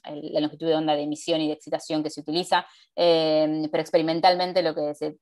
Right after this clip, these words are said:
calibra en este caso para también calcular ese parámetro de D F es el, el ángulo que se utilizó para excitar a la muestra. Em, y finalmente también necesitamos un parámetro que está relacionado con el porcentaje de luz que realmente es un campo evanescente y el porcentaje de luz que es, eh,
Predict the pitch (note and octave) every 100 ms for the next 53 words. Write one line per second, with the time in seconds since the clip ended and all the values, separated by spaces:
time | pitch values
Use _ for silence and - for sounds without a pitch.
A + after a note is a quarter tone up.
0 | - D#3+ F3 E3+ D#3+ D#3 D#3+ E3 - E3
1 | D#3+ D3+ D3+ D3+ D#3 D#3 E3 D3+ D3+ -
2 | D#3+ D#3 D3+ D#3 D3+ D3 E3 E3 F3 F3
3 | D#3+ E3 D#3 D3+ - D#3+ D#3+ E3+ E3+ E3+
4 | F3 - _ _ E3+ D#3 D#3 D#3 D3+ D3+
5 | F3 E3 D3 - D3+ D3+ D3 D3 D3 -
6 | - B3+ _ _ _ _ _ - F3+ E3+
7 | E3 E3 E3 D#3+ D#3+ E3 E3 F#3+ F3+ F#3
8 | F3 F#3 F#3 F3 E3+ E3+ D#3+ D#3 E3 D#3+
9 | F3+ E3+ D#3+ E3+ E3+ E3+ D#3+ - D#3+ D#3+
10 | D#3 D#3 D#3 D#3+ D#3+ D3+ D3 D3+ E3 D#3
11 | F3+ - F3 D#3 E3+ - E3 D3+ D#3+ D#3+
12 | D#3 D#3 D#3 E3+ D#3 D#3 D#3 D3 - E3
13 | E3 D3+ D3 - D3+ D3+ E3 D3+ D3+ D#3+
14 | D#3 C#3+ D3 D3 - - D3 D3